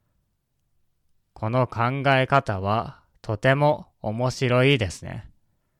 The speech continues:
つまり、人は意味がないのに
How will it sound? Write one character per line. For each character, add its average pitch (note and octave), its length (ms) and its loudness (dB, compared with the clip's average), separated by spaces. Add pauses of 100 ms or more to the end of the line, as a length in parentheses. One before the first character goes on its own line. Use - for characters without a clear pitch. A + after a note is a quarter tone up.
(1600)
つ - 140 -6
ま G#2+ 180 -2
り、 G2+ 340 -8 (580)
人 C#3+ 440 -4
は C#3+ 400 2 (520)
意 C3+ 120 4
味 C3 180 0
が F2 180 -8
な B2 240 2
い D3+ 120 0
の G#2+ 160 -2
に B2+ 320 -4